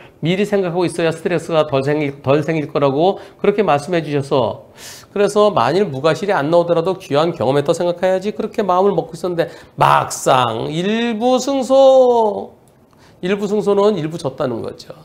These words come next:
아이고, 짜증, 짜증. 판결문을 읽고 나서도 굉장히 답답하네요. 와,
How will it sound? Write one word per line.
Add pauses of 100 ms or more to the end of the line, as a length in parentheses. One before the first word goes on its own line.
(340)
아이고,
짜증,
짜증. (300)
판결문을
읽고
나서도
굉장히
답답하네요. (340)
와,